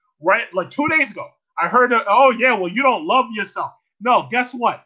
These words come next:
I recognize that I am in a cul-, the culture speaks louder than the individual. That's a fact.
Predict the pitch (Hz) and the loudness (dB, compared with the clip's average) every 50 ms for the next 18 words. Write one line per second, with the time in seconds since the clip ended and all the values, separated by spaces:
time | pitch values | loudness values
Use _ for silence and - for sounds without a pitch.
0 | _ _ _ _ _ _ _ _ 180 214 247 285 285 262 262 269 262 262 233 226 | _ _ _ _ _ _ _ _ 0 2 2 2 2 2 2 2 0 -4 -8 -4
1 | 220 208 202 202 196 196 170 139 175 170 170 _ - 175 185 196 214 226 233 247 | 0 2 2 4 2 0 -2 -6 -10 -10 -10 _ -2 2 2 2 2 2 -2 -6
2 | - 202 196 196 202 202 190 185 - - _ 220 226 220 165 - - - 285 294 | -8 -8 -8 -8 -8 -10 -12 -12 -14 -12 _ -10 -10 -10 -10 -16 -4 0 2 2
3 | 359 - - - 277 254 - _ 262 220 175 165 175 180 190 214 220 220 220 214 | 2 0 -4 -8 -8 -10 -10 _ -16 -16 -14 -14 -6 0 2 4 4 4 2 -2
4 | 208 185 196 190 190 185 185 185 180 170 156 143 165 175 135 123 120 107 120 165 | -6 -8 -10 -8 -8 -8 -8 -8 -8 -12 -12 -10 -10 -10 -10 -12 -18 -12 -8 -6
5 | 190 - - - - _ - - - - | -6 -6 -8 -12 -16 _ -6 -4 -4 -4